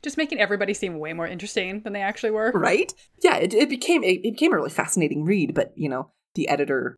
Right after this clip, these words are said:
Speaker 2: was not so concerned with accuracy. <laughs> So, um, the comparison as far as, like,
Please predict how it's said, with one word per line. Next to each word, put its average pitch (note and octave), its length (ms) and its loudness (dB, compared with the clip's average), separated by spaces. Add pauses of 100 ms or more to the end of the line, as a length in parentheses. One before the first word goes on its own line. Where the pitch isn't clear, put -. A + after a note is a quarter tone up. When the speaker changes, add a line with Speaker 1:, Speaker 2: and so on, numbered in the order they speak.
Speaker 2:
was - 480 -4
not - 260 0
so D#3 100 -2
concerned - 380 -6
with - 140 -8
accuracy. D4 1400 4
<laughs> - 40 -20 (200)
So, - 380 8
um, F3+ 160 4
the F3 60 -4
comparison A#3 500 2
as D#3+ 100 0
far G#3 80 0
as, F#3 120 2
like, D3+ 100 0